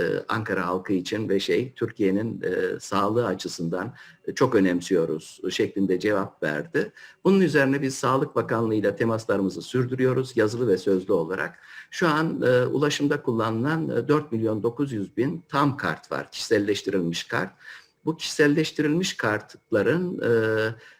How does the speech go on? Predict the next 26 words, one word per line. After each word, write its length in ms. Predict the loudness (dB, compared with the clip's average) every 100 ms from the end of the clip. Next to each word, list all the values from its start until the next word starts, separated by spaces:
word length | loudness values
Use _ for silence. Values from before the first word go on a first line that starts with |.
| _ 0
hes 300 | 2 2 0
koduyla 520 | 0 4 4 4 2
entegrasyonunun 880 | 0 0 0 2 0 2 -2 0 0
sağlanmasına 760 | 0 0 2 0 -2 -2 0
yönelik 480 | 2 2 0 -4 -2
bir 80 | -4
süreç 600 | 0 2 2 2 -8 0
devam 360 | 0 2 -2 -2
ediyor. 460 | -4 -2 0 -2 -6 _ _
Önce 300 | 4 4 4
bir 180 | 2 2
protokol 480 | 0 0 2 2 2 0
Sağlık 420 | -2 -2 0 -4
Bakanlığımızla 960 | -2 -2 0 -2 -2 -6 -4 -4 -4 -8 -20 _
imzalanacak. 920 | -2 0 2 2 2 0 -2 -4 -4 -2
Protokolü, 680 | 0 2 0 2 4 2 -2 0
e, 260 | 2 2
mütakiben, 880 | 0 -2 0 0 0 0 0 0 -4 -12 -20 _ 0
e, 60 | 2 2 2 0 -2 -8 _ _
Ankara 420 | 2 2 4 2 2
kartlarında 720 | -2 -2 -2 0 2 0 -2
kişiselleştirilmesine 1120 | -6 2 2 4 0 0 0 2 0 0 0
yönelik 400 | 2 2 0 -4
bir 60 | -6
süreç 380 | 0 0 0
başlattık 680 | -2 -2 -2 -4 -2 -4 -4